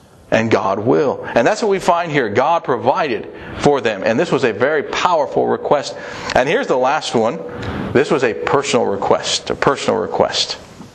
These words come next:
Not necessarily for Elisha, but for his servant. Have you ever prayed for somebody? We should pray for others. We should pray for one another. Pray for your family. Pray for your,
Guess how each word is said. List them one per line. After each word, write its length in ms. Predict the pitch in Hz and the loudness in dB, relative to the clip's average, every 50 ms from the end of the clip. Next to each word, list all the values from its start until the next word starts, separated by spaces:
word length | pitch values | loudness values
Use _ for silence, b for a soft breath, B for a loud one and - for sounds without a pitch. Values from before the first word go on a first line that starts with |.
| - - - - - - - - - - - - - B B B B B B B | -20 -20 -20 -20 -20 -20 -20 -20 -20 -20 -18 -16 -16 B B B B B B B
Not 160 | 131 247 247 | 2 2 4
necessarily 440 | 269 240 - 214 170 - 202 190 165 | 0 -2 -2 -2 0 0 0 0 0
for 140 | - 165 139 | 0 2 2
Elisha, 540 | 135 123 131 135 139 127 - 117 110 - - - | 2 2 2 0 0 0 0 0 -2 -2 -2 -4
but 280 | 110 110 117 120 - | 0 2 2 2 2
for 220 | - - 131 120 107 | 0 2 2 2 2
his 240 | 98 113 101 - - | 2 0 0 0 0
servant. 560 | - - - 117 95 92 95 87 80 - - B B B B | -2 2 2 2 2 0 -2 -6 -8 -8 -10 B B B B
Have 120 | 123 143 | 0 2
you 60 | 240 | 0
ever 100 | 233 - | -2 0
prayed 220 | - - 143 143 - | 0 0 0 0 -2
for 80 | 151 | -4
somebody? 420 | - - 156 147 147 147 143 156 151 - - B B B B B B B B B | -2 0 0 2 0 0 0 -2 -6 -10 -14 B B B B B B B B B
We 100 | 131 185 | 2 2
should 280 | - - 165 180 - - | 2 0 -2 -2 0 0
pray 140 | 147 117 | 0 0
for 180 | 101 - 101 98 | 2 0 0 0
others. 420 | 87 90 - - - - - - - - - - - | 0 0 -2 -2 -2 -2 -6 -8 -10 -16 -8 -2 2
We 120 | 110 123 | 2 2
should 200 | - - 170 - | 4 2 0 2
pray 160 | - 165 131 | 2 0 0
for 100 | - - | 2 0
one 160 | 104 101 98 98 | 0 0 0 0
another. 300 | 87 71 - - - - B B B B B B B B B B B B - | 0 -2 -2 -4 -6 -8 B B B B B B B B B B B B 0
Pray 200 | - 127 165 185 | 2 2 2 2
for 120 | - 175 | 0 0
your 120 | 160 156 151 | 0 0 0
family. 460 | - 151 135 - 110 98 90 - - - - - - - - - - - - - - - - - - - - - - - - - - - - - - | 0 0 -2 -2 -4 -4 -6 -6 -8 -12 -16 -20 -20 -20 -20 -20 -20 -20 -20 -20 -20 -20 -20 -20 -20 -20 -20 -20 -20 -20 -20 -20 -20 -20 -14 -6 0
Pray 180 | - 151 151 156 | 0 2 2 0
for 160 | - - 147 | 0 0 0
your, 240 | 143 143 135 - | 2 2 0 -2